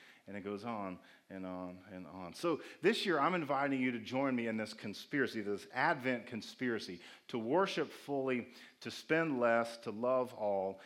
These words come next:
and today's focus, to give more. To give more, except not to give more presents, not to give more stuff, but to give more in, in other ways, in more meaningful ways. I wonder if we might give more of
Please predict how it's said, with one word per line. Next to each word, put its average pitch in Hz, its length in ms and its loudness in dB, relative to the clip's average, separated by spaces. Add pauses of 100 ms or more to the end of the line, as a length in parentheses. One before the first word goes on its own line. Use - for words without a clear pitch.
(120)
and 117 160 -2
today's 139 400 2
focus, 104 520 -2 (280)
to 104 80 -8
give 101 400 -2
more. 92 520 -8 (760)
To 98 80 -14
give 92 300 -6
more, 90 260 -6
except 143 300 -6
not 139 300 0
to 139 40 -8
give 120 240 -6
more 107 280 -4 (280)
presents, 90 420 -8
not 135 200 0
to 120 80 -10
give 107 240 -2
more 104 400 -2 (280)
stuff, - 680 -4
but 107 140 -6
to 120 60 -6
give 135 280 2
more 143 260 6
in, 123 120 4
in 123 180 2
other 143 320 4
ways, 104 400 2
in 123 100 2
more 123 220 4
meaningful 113 800 0 (320)
ways. 90 640 -4 (520)
I 117 60 -2
wonder 139 220 2
if 123 100 -2
we 135 80 0
might 117 260 2
give 117 220 0
more 113 340 2
of 101 400 0